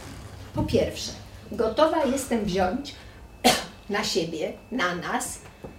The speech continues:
odpowiedzialność za to, aby dążyć do pożądanej zmiany, na przykład, tak jak powiedziałam, żeby lepiej wychowywać nasze dzieci.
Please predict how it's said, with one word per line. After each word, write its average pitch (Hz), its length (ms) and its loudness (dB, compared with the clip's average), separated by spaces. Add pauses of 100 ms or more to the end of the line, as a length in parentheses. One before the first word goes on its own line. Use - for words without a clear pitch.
(400)
odpowiedzialność 254 800 6
za - 300 0
to, - 180 0
aby 233 240 4
dążyć 196 560 4
do 208 80 -2
pożądanej 190 680 2
zmiany, 180 440 -2
na 381 140 4
przykład, - 800 0
tak 170 160 -4
jak 180 140 -2
powiedziałam, 185 640 0 (280)
żeby 494 360 8
lepiej 254 380 6
wychowywać 185 640 2
nasze 190 340 0
dzieci. - 340 -4